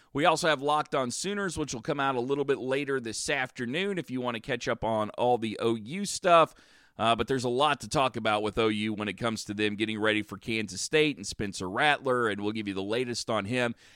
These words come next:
And all the Locked On podcasts can be found at locked on podcast dot com. That's locked on podcast dot com. All the Locked On Thunder podcasts are there, all the Locked On Sooners.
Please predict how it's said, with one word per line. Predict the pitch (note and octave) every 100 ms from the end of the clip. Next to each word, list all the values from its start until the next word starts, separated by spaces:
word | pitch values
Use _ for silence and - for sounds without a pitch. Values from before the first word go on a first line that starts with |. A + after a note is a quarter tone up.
| - -
And | C#3+
all | D3 F#3+ C4
the | C4
Locked | D#3+ C#3 -
On | B2+ A#2
podcasts | C3 A#2+ A2 A#2+ A2 -
can | D3
be | F3
found | E3+ B2 A2 G#2+
at | - G#2 F#2+
locked | A#2+ D3 -
on | C3+ B2
podcast | B2+ B2 A#2+ A#2+ A2+ -
dot | A2+ A#2
com. | G#2 F2+ F2
That's | E2+ -
locked | G#2+ C3+ -
on | C3+ A#2+
podcast | B2+ B2 A#2+ A#2 G#2 -
dot | G2+ G2 -
com. | D3+ D3 C#3+ - _ _ _
All | C#3 D#3
the | D3
Locked | C#3 C3+ B2+
On | A2+
Thunder | - F#3 F3
podcasts | F3 D#3 C#3+ D#3+ D3 C#3 D3+
are |
there, | C#3+ C#3 C3+ B2+ _ _ _
all | B2
the | B2+
Locked | B2 A#2+ A2+
On | A#2 G#2+
Sooners. | - E3+ F#3+ F3+ E3 D3+ -